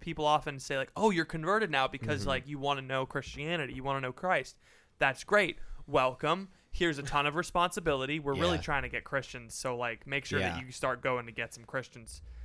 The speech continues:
Speaker 1: And it's, it's, yeah. So I don't think the, first of all, I haven't seen very many people saying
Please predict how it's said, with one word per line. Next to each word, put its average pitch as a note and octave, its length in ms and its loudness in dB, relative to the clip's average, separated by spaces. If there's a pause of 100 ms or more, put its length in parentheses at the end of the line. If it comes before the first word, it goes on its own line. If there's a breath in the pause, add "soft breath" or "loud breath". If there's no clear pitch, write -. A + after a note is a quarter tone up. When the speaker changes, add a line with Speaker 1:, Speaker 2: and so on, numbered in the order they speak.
(240 soft breath)
Speaker 1:
And C#3 160 2
it's, - 280 -10
it's, - 460 -4
yeah. A2+ 220 0
So C#3 320 0 (800 soft breath)
I D#3 80 6
don't G3 160 2
think F#3+ 180 0
the, D3 140 -2 (600)
first F#3+ 200 6
of C#3+ 60 0
all, C3+ 220 2
I F#3 160 8
haven't B3+ 200 2
seen C#3+ 440 0 (120)
very C#3+ 280 2
many C3+ 220 -2
people B2 600 -4 (160)
saying C3 680 0